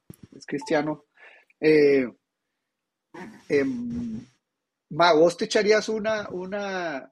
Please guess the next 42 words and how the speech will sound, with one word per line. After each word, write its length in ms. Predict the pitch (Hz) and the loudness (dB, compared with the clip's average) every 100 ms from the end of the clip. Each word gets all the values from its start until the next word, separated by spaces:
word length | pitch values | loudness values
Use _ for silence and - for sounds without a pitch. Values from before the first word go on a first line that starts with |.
| - | -16
uno 300 | 147 170 196 | -12 -8 -6
de 100 | 202 | -4
esos 260 | 202 170 | -4 -4
retiros 400 | 147 143 185 202 | -6 -4 -2 -2
de 80 | 190 | 0
ayahuasca 760 | 190 190 190 233 - - 117 98 | -2 0 4 4 2 -6 -8 -6
o, 300 | 95 92 - _ _ | -8 -10 -16 _ _
o 120 | - 123 | -10 -8
le 80 | |
entrarías 500 | 127 - 120 139 156 | -8 -10 -4 -4 -2
a 40 | 175 | -4
un, 520 | 175 180 180 165 151 _ _ _ _ _ _ _ - | -6 -8 -8 -10 -12 _ _ _ _ _ _ _ -6
a 140 | 117 | -4
un, 560 | 117 135 165 160 127 - | -2 -2 -2 -4 -4 -4
eh, 520 | 113 117 113 107 107 110 - | -2 0 2 0 -4 -8 -6
D 180 | 156 151 | 0 0
M 120 | 135 - | -2 -2
T 240 | 175 214 | 2 4
o 120 | 151 | 4
algo 160 | 147 170 | 2 0
así, 240 | 165 208 | 0 2
o, 80 | 202 | 2
o, 420 | 139 123 117 98 _ _ - | 0 -4 -6 -8 _ _ -18
o 120 | 123 | -10
no, 140 | 139 | -6
o 200 | 139 147 | -6 -6
tu 140 | - 165 | -4 0
religión 360 | 165 147 160 | 0 0 -2
no 120 | 160 156 | -2 -2
te 80 | |
lo 100 | - | -2
permite? 440 | - 143 151 135 - _ _ _ _ _ _ _ - - _ _ _ _ _ _ _ _ - | -2 -4 -4 -8 -14 _ _ _ _ _ _ _ -20 -20 _ _ _ _ _ _ _ _ -12
Así, 220 | 143 208 | 0 2
ya 120 | 185 | 6
hablando 240 | 175 190 139 | 6 4 0
en 80 | |
serio, 300 | - 190 131 - | -4 -4 -6 -8
poniendo 300 | 139 147 190 | -10 -8 -8
en 20 | |
serio 280 | 196 180 131 | -6 -6 -6
esta 180 | - 143 | -10 -8
vara. 260 | 135 131 | -8 -10